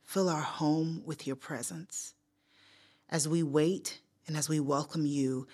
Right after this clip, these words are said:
may the light of your life awaken us to the wonder of your arrival. Emmanuel, you are the light of the world. Come, Lord Jesus.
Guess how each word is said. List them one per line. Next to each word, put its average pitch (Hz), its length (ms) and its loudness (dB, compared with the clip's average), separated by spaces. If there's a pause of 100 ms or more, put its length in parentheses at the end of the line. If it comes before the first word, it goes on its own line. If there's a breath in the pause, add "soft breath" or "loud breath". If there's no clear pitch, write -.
(320 loud breath)
may 156 120 2
the 147 140 2
light 147 540 0
of 156 140 -6
your 156 140 0
life 135 500 -4 (100)
awaken 160 600 0
us 139 280 -2
to 156 60 -6
the 147 120 -2
wonder 147 540 -2
of 139 200 -8
your 139 380 -6
arrival. 127 680 -10 (1900 soft breath)
Emmanuel, 165 840 4
you 160 340 0
are 151 100 2
the 147 120 -2
light 139 300 0
of 139 120 -6
the 156 80 -2
world. 131 520 -6 (560)
Come, 139 520 0
Lord 135 200 -4
Jesus. - 720 -8